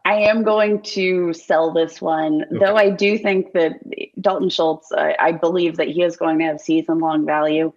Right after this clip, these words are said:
Speaker 1: I'm not quite buying that he is going to have a top five finish because this top five performance is coming off of the back of a very slow start for George Kittle.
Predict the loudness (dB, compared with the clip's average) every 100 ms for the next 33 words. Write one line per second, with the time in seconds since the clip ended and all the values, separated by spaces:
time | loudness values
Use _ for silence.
0 | _ -20 _ _ _ _ 2 4 4 4
1 | 2 -2 -4 0 2 2 0 0 2 2
2 | 2 2 0 0 -2 0 0 0 0 -2
3 | 2 2 0 -2 -2 -2 -2 0 0 -2
4 | -2 -2 -6 -2 -2 -2 _ _ _ _
5 | _ 0 2 0 -2 0 0 0 -2 -2
6 | -2 -6 -2 -4 -2 -2 -4 -6 -8 -4
7 | -2 0 0 -2 -6 -4 0 0 -2 -4
8 | -2 0 0 -2 -4 -2 0 2 2 0
9 | 0 0 0 -4 -10 -6 -6 -6 -2 2
10 | 4 2